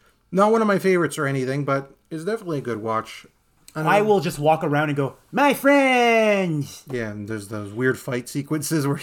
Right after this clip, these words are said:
Speaker 1: they just fight each other over and over again.
Speaker 2: For, and, and then in some reason, my brain keeps conflating his Charles Bukowski character with, uh, Popeye, with the way he talks, and it's like, "Hmm,
Speaker 1: Not that
Speaker 2: I need some fuel for my meal, some jacks for, for,
Speaker 1: Yeah,
Speaker 2: some
Speaker 1: it's
Speaker 2: gas
Speaker 1: not,
Speaker 2: for the
Speaker 1: uh,
Speaker 2: ass."
Speaker 1: it's,
Speaker 2: Hmm.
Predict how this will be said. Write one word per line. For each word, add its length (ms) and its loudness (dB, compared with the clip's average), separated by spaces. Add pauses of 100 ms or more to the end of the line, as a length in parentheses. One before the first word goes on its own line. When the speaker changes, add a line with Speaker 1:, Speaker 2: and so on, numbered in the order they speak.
Speaker 1:
they 100 -2
just 260 -4 (180)
fight 260 -4
each 240 -4
other 220 -2
over 260 -2
and 80 -2
over 240 -4
again. 280 -8 (160)
Speaker 2:
For, 260 -8
and, 160 -4
and 100 -2
then 80 -2
in 80 -2
some 160 -4
reason, 220 -2
my 100 0
brain 260 -2
keeps 200 -10
conflating 600 -2
his 160 -4
Charles 300 -2
Bukowski 500 -10
character 400 -4
with, 300 -8
uh, 320 -2 (320)
Popeye, 480 2
with 140 -2
the 60 -4
way 120 -2
he 120 -4
talks, 360 -2
and 180 -6
it's 140 -10
like, 140 -8 (160)
"Hmm, 360 -4 (720)
Speaker 1:
Not 180 -4
that 160 0
Speaker 2:
I 60 0
need 140 0
some 120 2
fuel 300 -2
for 100 -6
my 80 -2
meal, 240 -2
some 140 -16
jacks 240 -6
for, 300 -10
for, 200 -12 (220)
Speaker 1:
Yeah, 320 -4
Speaker 2:
some 0 -
Speaker 1:
it's 160 -14
Speaker 2:
gas 60 -6
Speaker 1:
not, 200 0
Speaker 2:
for 60 -4
the 140 0
Speaker 1:
uh, 20 0
Speaker 2:
ass." 380 -4
Speaker 1:
it's, 260 -6
Speaker 2:
Hmm. 60 -4